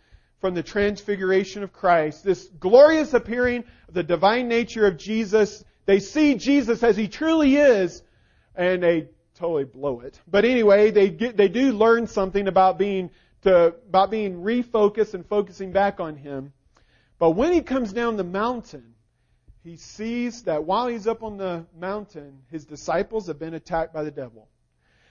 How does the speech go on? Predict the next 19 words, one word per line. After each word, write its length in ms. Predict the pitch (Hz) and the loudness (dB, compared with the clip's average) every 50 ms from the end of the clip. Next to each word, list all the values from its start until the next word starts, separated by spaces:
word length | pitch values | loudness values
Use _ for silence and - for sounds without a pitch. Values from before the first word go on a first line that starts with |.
| _ _ | _ _
And 120 | _ 151 170 | _ -4 0
let 160 | 220 277 339 | 0 2 2
me 100 | 370 330 | 2 0
tell 320 | - - - 240 262 262 | -2 -4 -6 -2 -2 -2
you, 220 | 240 202 190 175 170 | -2 -2 -6 -8 -8
when 160 | 175 185 202 | -8 -8 -2
you 180 | 240 302 320 311 | 0 0 0 0
choose 400 | 311 - 302 311 320 320 294 - | -2 0 2 4 4 4 2 2
to 100 | 254 233 | 0 -2
follow 420 | - - 262 254 262 269 269 262 262 | 0 2 4 6 8 8 8 8 6
Jesus, 560 | 214 165 202 285 285 262 202 175 214 196 - | 4 0 0 2 2 2 2 2 0 0 2
like 180 | 226 214 190 226 | 2 2 4 4
I've 160 | 226 247 240 | 4 4 4
been 180 | 247 226 214 | 2 -2 0
preaching 340 | - 226 233 247 - - 269 | 0 0 0 0 0 -4 -2
the 60 | 254 | 0
last 280 | 247 254 247 254 254 254 | 2 4 4 2 2 0
two 180 | 254 254 254 254 | -4 -4 -2 -2
weeks, 360 | 254 262 269 254 - - | -2 -2 -2 -4 -6 -12